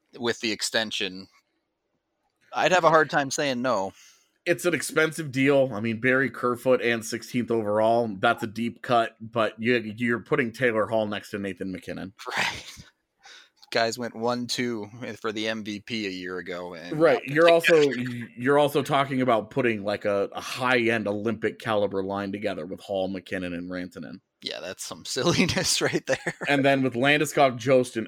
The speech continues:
Speaker 2: Eberle on your second line, like, sure, you don't love the Eberle contract, but you can go to war with that.
Speaker 1: Yeah. And he's a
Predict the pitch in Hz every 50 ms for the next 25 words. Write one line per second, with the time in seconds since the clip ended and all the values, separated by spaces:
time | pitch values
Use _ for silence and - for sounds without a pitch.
0 | - 113 117 104 117 113 107 107 104 98 98 98 92 87 - - - 117 101 -
1 | 85 69 - 82 113 123 110 101 92 92 95 90 90 - - - - 143 123 107
2 | 92 98 104 104 101 98 107 110 92 90 104 104 104 110 - 110 104 90 95 95
3 | 87 - 107 107 110 110 - - 98 85 87 - _ - 87 90 104 113 131 -
4 | 339 381 370 226 101 92 90 82 71 58 78 90 - - 85 95 - - _ _
5 | _ _ _ _ _ _ _ - 120 185 302 269 - - _ - _ _ _ -
6 | - 104 107 113 101 101 101 117 - 143 160 160 160 147 131